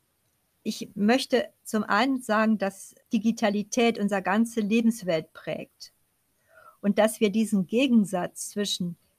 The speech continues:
vor Ort und digital, den sollten wir aufgeben. Auch eine Unterhaltung, die ich über einen Messenger-Dienst führe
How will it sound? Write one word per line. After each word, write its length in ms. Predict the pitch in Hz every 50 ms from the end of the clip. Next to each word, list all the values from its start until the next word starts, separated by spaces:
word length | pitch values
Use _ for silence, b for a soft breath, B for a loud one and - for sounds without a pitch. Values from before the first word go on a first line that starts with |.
| _ _ _ _ _
vor 240 | _ - 202 - -
Ort 340 | 190 214 226 233 240 226 -
und 200 | 180 196 190 -
digital, 720 | 202 - 202 185 - - - 233 226 202 170 165 196 214 - _ _ _ _ _ _ _ _ _ _ -
den 160 | 208 202 196
sollten 400 | 196 208 202 226 226 - 220 196
wir 300 | 190 202 214 202 196 - - _ -
aufgeben. 800 | - 202 220 233 233 - - - 156 - - 185 226 226 196 - _ _ _ _ _ _ _ _ _ _ _ _ _ _ _ _ -
Auch 220 | 202 220 226 -
eine 380 | - 196 202 214 220 208 202 -
Unterhaltung, 720 | 226 220 240 220 208 170 202 220 233 254 240 247 220 202
die 100 | 185 202
ich 100 | 190 196
über 140 | 214 202 185
einen 100 | 185 190
Messenger-Dienst 920 | 202 240 247 - 233 214 190 - 185 175 175 175 170 170 175 - - - -
führe 440 | - 202 196 196 196 190 170 160